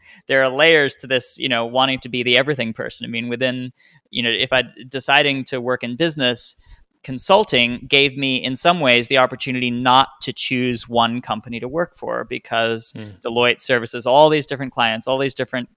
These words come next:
Speaker 1: uh, companies, um, everything from healthcare to transportation to supply chain management, oil companies, you know, marketing,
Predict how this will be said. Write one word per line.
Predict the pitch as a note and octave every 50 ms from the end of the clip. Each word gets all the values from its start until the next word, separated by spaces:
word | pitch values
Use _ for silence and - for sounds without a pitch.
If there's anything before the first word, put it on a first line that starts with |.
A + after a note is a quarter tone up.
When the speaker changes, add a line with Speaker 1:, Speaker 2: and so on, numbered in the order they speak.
| _ _ _ _
Speaker 1:
uh, | - A#2+ -
companies, | - A#2+ A#2 A#2 A#2 A#2+ A2+ A2+ A2+ G#2+ - - - - - - - _ _ _ _ -
um, | G#2 G#2+ A2 A2+ A2+ A2 A2+ A2+ -
everything | - C3 B2+ B2 A2+ - A#2 A#2
from | - - A#2
healthcare | B2 C3 B2+ B2 - - - - A#2+ A2+ A2+ A2 A2 - -
to | - A#2 A2 A2 A2 A2 A2 - - - - _ _
transportation | - C3+ B2+ B2 - - - C#3 C3 B2 A2+ - - A2+ A2+ A2 A2+ G#2+
to | - - A#2 A2+ A2 A2 A2 A2 A2 A2 A2
supply | - - - A2+ - _ - C3+ C3+ C3
chain | - - - C3+ B2+ B2+ B2+ B2 B2 B2 A#2+
management, | B2 B2+ C3 C3+ C3+ C3+ B2 A#2 B2+ A#2+ A2 G#2+ G2 - _ - - _ -
oil | D3+ D3+ D3 C#3+ C3
companies, | - B2 A2+ A2 G#2+ G#2+ A#2 A#2 A2+
you | A#2+ A#2+
know, | A#2+ A#2+ A#2
marketing, | A#2 B2 C#3 D3+ D#3+ D#3 - - C3 C3 B2 A#2+ A#2+ A#2 A2+ A2+ A2+